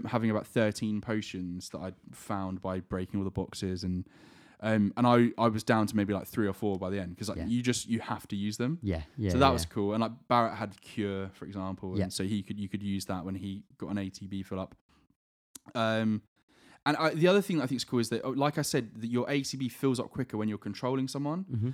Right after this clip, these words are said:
Speaker 1: So I think there m-, there's probably gonna be some crazy strategies you can do where you are, like,
Speaker 2: Flicking between.
Speaker 1: flicking between people constantly, like,
Speaker 2: Um,
Speaker 1: boosting it and then going back so you can get more abilities, more spells, more item usage.
Speaker 2: Did
Speaker 1: But
Speaker 2: you, did you say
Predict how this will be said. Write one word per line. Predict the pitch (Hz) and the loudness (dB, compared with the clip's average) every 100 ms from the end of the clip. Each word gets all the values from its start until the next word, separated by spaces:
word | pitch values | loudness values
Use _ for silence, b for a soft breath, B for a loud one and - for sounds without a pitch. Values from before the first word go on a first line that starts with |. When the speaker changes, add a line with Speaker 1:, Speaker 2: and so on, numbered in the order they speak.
| B B | B B
Speaker 1:
So | 127 | -6
I | |
think | - - 208 165 | -4 0 0 2
there | |
m-, | 156 156 | 2 2
there's | 135 131 - | 2 0 0
probably | - 170 165 | -2 0 0
gonna | 160 | 2
be | 139 | 0
some | 117 104 | 0 -4
crazy | - 147 135 123 117 113 110 107 _ _ _ _ _ | -2 2 2 2 0 0 -2 -6 _ _ _ _ _
strategies | - - 139 120 110 107 101 | -12 -2 0 0 -4 -6 -6
you | 101 | -8
can | 101 | -6
do | 101 | -6
where | 101 | -6
you | 104 107 | -4 -2
are, | 104 | -2
like, | 98 92 - _ _ _ | -4 -6 -10 _ _ _
Speaker 2:
Flicking | _ 110 - 101 | _ -2 2 2
between. | 92 - 147 | 2 4 4
Speaker 1:
flicking | 92 127 | 6 4
between | 123 127 117 | 4 4 4
people | 113 104 104 | 2 -4 -6
constantly, | - 139 117 - 113 110 110 | 0 0 0 -6 -4 -2 -2
like, | 101 101 - _ - | -2 -4 -10 _ 0
Speaker 2:
Um, | 123 120 - 123 117 | 6 6 4 -8 -6
Speaker 1:
boosting | - 131 - 117 | 2 2 2 -2
it | 110 104 104 | -2 -2 -4
and | 107 | -4
then | |
going | 101 104 101 | -2 -2 -2
back | 104 90 | -4 -6
so | - | -6
you | 104 | -6
can | 113 | -4
get | 101 110 113 | -4 -2 0
more | 110 | 0
abilities, | 107 110 104 - 104 | 0 -2 -4 -4 -2
more | 104 98 | 0 -2
spells, | - 101 95 95 | -4 -8 -8 -8
more | 104 101 | -8 -6
item | 101 101 101 | -8 -8 -8
usage. | 104 110 117 - _ 113 B | -8 -8 -10 -12 _ -18 B
Speaker 2:
Did | 120 | -2
Speaker 1:
But | 113 | 0
Speaker 2:
you, | 139 147 135 131 - | 0 0 0 -4 -6
did | 127 127 | -4 0
you | |
say | 139 151 135 120 | 4 6 6 4